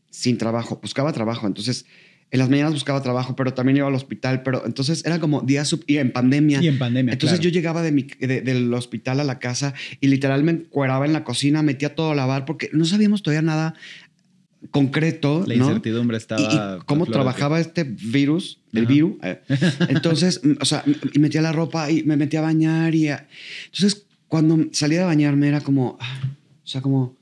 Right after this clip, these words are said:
Speaker 1: voy a grabar un videíto como para relajarme.
Speaker 2: Sí, sí, sí,
Speaker 1: ¿no?
Speaker 2: para distraerme.
Speaker 1: Para distraerme. Esto fue en dos mil veinte, en marzo. En,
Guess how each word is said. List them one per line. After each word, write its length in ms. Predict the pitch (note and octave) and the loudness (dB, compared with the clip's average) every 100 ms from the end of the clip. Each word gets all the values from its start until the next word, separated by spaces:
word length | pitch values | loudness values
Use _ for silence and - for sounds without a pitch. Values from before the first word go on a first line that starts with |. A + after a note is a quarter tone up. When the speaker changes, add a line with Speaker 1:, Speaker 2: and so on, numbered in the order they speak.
| _ _ _ _ _ _ | _ _ _ _ _ _
Speaker 1:
voy 100 | D3+ | -4
a 60 | F3 | -2
grabar 320 | D3 C#3+ C#3+ | -2 -2 0
un 160 | D3 D3 | -2 0
videíto 520 | C#3 C3+ C3 D3 C3+ | 0 0 0 -4 -2
como 300 | C3 B2+ - | 0 0 0
para 180 | A#2+ A#2 | -4 -2
relajarme. 840 | A#2+ A#2+ G#2 - D3 B2 F#2+ - _ _ - | 0 -2 -2 -4 -2 -2 -4 -8 _ _ -10
Speaker 2:
Sí, 240 | - D3+ | -4 -2
sí, 140 | D3+ | -2
sí, 120 | C3+ G#2+ | 0 2
Speaker 1:
¿no? 120 | B2+ | 2
Speaker 2:
para 160 | B2+ | 2
distraerme. 840 | B2+ C3 D3 C3+ D3+ C3+ A#2 G#2 - | 2 0 0 2 2 2 0 -4 -6
Speaker 1:
Para 220 | B2 B2 | -2 -2
distraerme. 480 | A#2 B2+ C3+ D3+ C#3 | -2 -2 0 0 0
Esto 180 | F3 | -2
fue 140 | G#3 G3 | -2 -2
en 60 | |
dos 140 | F3+ D3+ | 0 2
mil 140 | D3 | 2
veinte, 280 | C3+ C3+ C3+ | 2 0 0
en 100 | B2 | 2
marzo. 480 | D3+ E3 - F3 - | 2 0 -2 -4 -2
En, 300 | D3 C#3+ | 0 0